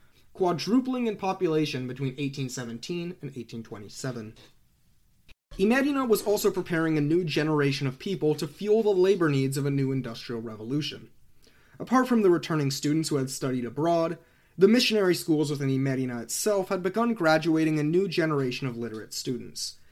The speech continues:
ready to serve as managers, foremen, and factory owners for the coming decades. The literacy rate in Imerina a demographic which, prior to Radama's rule, contained only a small handful of people educated in Surabe,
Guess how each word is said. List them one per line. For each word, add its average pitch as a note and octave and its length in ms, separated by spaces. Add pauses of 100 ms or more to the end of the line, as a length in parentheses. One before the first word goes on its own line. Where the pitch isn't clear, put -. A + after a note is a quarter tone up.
(200)
ready G#3+ 220
to G#3 100
serve D#3+ 340
as C3+ 140
managers, D#3 680
foremen, C#3 540
and C3 100
factory D3+ 540
owners A#2 380
for C3 100
the B2 100
coming A2 300
decades. - 640 (720)
The F3 100
literacy A#3+ 460
rate G3 220
in E3 80
Imerina D3 680 (280)
a F3 60
demographic D#3 680
which, C3 360
prior C#3 280
to C3+ 120
Radama's B2 460
rule, C#3+ 280
contained C3 400
only C3 280
a A#2+ 100
small D3+ 420
handful C#3 480
of A#2 140
people D#3 380
educated C3+ 440
in A#2+ 100
Surabe, C#3 640